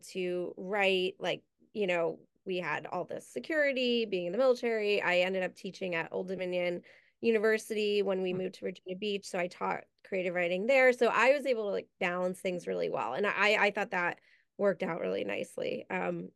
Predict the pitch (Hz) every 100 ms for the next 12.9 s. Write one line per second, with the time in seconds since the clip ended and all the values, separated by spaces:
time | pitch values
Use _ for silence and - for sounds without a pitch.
0 | _ - 202 196 190 180 180 175 170 175
1 | - 147 85 - 220 _ 185 180 - 190
2 | 185 190 180 - 311 - 440 - 247 -
3 | - 156 147 151 160 143 143 143 127 123
4 | 135 127 120 117 110 - 117 110 113 -
5 | 117 135 113 117 117 120 120 113 101 95
6 | - 107 104 - - 104 107 104 107 120
7 | 113 110 113 110 101 101 104 104 98 98
8 | 98 104 98 98 98 - 98 95 95 -
9 | 95 101 107 92 92 101 104 101 285 285
10 | 247 240 - 208 180 101 101 104 90 104
11 | 104 110 101 101 101 104 113 92 101 107
12 | 104 117 113 117 120 127 110 107 101